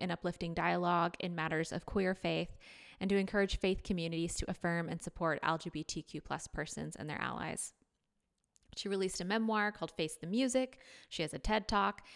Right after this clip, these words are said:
You can find her talking about her journey all over the internet, so I won't rehash it all here. But I'm thankful for her because of how her journey to know God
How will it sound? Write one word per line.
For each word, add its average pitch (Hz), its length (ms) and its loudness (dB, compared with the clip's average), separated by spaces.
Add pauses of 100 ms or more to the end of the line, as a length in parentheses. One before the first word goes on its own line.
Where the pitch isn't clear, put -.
(220)
You 269 120 0
can 269 120 4
find 202 220 6
her 196 80 2
talking 185 260 2
about 180 200 4
her 170 100 2
journey 160 260 -2
all 160 220 2
over 156 140 0
the - 100 -4
internet, 151 460 -2
so 165 320 2
I 170 140 4
won't 180 200 4
rehash 170 420 0
it 151 60 -2
all 143 160 0
here. - 380 -4 (720)
But 196 260 6 (320)
I'm 277 180 8
thankful 190 320 4
for 180 180 2
her 156 380 2
because 190 240 0
of 175 100 0
how 185 200 4
her 220 260 4
journey 170 540 -2
to 190 140 0
know 165 180 2
God 156 500 0